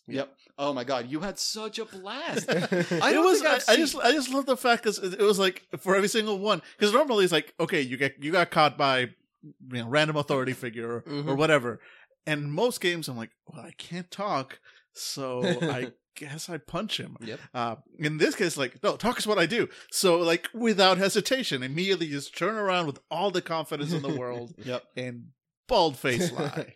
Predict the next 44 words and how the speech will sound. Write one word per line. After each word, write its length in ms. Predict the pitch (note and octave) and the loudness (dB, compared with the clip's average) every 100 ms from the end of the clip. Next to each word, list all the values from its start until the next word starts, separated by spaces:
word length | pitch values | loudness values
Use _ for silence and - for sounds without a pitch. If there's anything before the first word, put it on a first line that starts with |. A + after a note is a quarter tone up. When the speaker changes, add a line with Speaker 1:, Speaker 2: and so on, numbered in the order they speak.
| - | -4
Speaker 1:
I 360 | D#3 B3 C#4 B3+ | -2 -2 -6 -8
haven't 420 | G#3+ G#3+ G#3 G3+ _ _ | -8 -6 -8 -14 _ _
seen 560 | - - - E3 E3 D3+ | -12 -10 -8 -8 -8 -8
you 440 | B2 A2 F#2+ G2+ - _ _ - | -6 -8 -10 -16 -20 _ _ -10
be 180 | B2+ A#2+ | -8 -8
this 520 | G2+ B2 C#3 - - _ _ | -6 -6 -6 -8 -14 _ _
happy 540 | - A#2+ A#2 C3 A#2+ | -8 -6 -6 -6 -6
with 260 | A2+ A2 - | -8 -10 -10
your 140 | G#2+ | -12
character's 580 | G2+ A#2 A2+ A2 A2+ G2 | -10 -8 -8 -8 -12 -14
bullshit 580 | F#2+ - G#2 A2 D3 C#3+ | -20 -12 -10 -10 -12 -10
regimen 480 | D#3 D3+ E3+ F3+ F#3+ _ A#3+ | -12 -12 -14 -14 -16 _ -16
Speaker 2:
<laughs> 160 | - | -10
Speaker 1:
since 500 | A3+ - D3 E3 - | -10 -6 -6 -6 -10
you 120 | F3+ | -12
played 420 | - - A#2+ A#2+ - | -10 -8 -6 -8 -10
Captain 420 | A#2+ G#2 - G#2 | -12 -12 -12 -14
Awesome 300 | A2 G2 F#2+ | -14 -14 -8
Speaker 2:
<laughs> 20 | |
Speaker 1:
Pants. 280 | C3+ F#3+ F3 | 0 0 2
Speaker 3:
Uh, 760 | F#3 D3 C#3 D#3 B2 C#3 B2+ A#2 | 0 2 2 0 0 -2 -4 -4
Speaker 2:
Oh, 20 | |
Speaker 3:
that's 220 | C3+ C3+ | -4 -4
Speaker 2:
yeah. 60 | D3 | -4
Speaker 3:
one 80 | C#3 | -4
of 60 | |
the 60 | C3 | -2
reasons 280 | C3 B2+ B2 | -4 -6 -6
I 80 | A#2+ | -8
miss 240 | B2 A#2 | -8 -10
Ga-, 160 | - - - - | -12 -16 -14 -6
I 80 | D3+ | 0
may 80 | F#3 | 4
Speaker 2:
Yep. 60 | |
Speaker 3:
not 140 | G#3 G#3 | 4 4
miss 240 | G#3+ G3+ | 2 2
the 180 | D3+ D#3+ | 0 -2
game, 600 | C3+ E3 D#3+ D3 C3+ C3+ | 0 0 0 -2 -4 -4
Speaker 1:
Yep. 80 | C3+ | -4
Speaker 3:
especially 340 | A#2+ E3+ F3 D3+ | 0 2 2 0
not 240 | D3+ C#3 | -2 -4
the 100 | D3 | -4
system, 460 | - D3+ - B2 D3+ | -4 -4 -4 -4 -4
Speaker 2:
Mm-hmm. 220 | D#3+ | -4